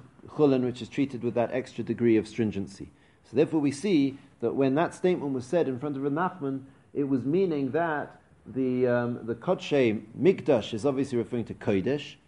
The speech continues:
and then there's no differentiation between the Achoraim and the Toich. If the Achoraim is touched and is impurified, then it spreads to the inside as well.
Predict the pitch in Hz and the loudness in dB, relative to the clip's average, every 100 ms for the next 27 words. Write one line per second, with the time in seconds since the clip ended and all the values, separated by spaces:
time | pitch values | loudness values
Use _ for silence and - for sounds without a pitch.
0 | _ - 104 131 143 127 98 98 104 135 | _ -4 2 4 6 4 2 0 2 4
1 | 139 135 120 127 123 123 104 - 95 - | 4 2 0 0 0 0 0 -4 -8 -8
2 | - - 107 131 139 117 104 110 110 120 | -16 -8 -4 2 4 4 4 2 2 0
3 | 113 110 131 117 104 92 - 90 135 - | 2 4 4 4 0 -2 -4 -2 -2 -6
4 | - _ - 101 - - 113 120 - 123 | -20 _ -6 -6 -6 -6 -2 -2 0 2
5 | 120 110 95 - 131 - - - _ _ | 2 0 -6 -2 -2 -2 -8 -18 _ _
6 | - 101 95 131 120 135 135 123 113 95 | -6 -4 -2 -2 -2 4 4 4 0 -2
7 | 87 117 107 104 98 - 135 120 - 110 | 0 0 0 -4 -10 -4 0 0 -2 -6
8 | 104 113 110 110 95 85 82 82 80 120 | -6 -4 -6 -6 -6 -6 -6 -4 -4 -8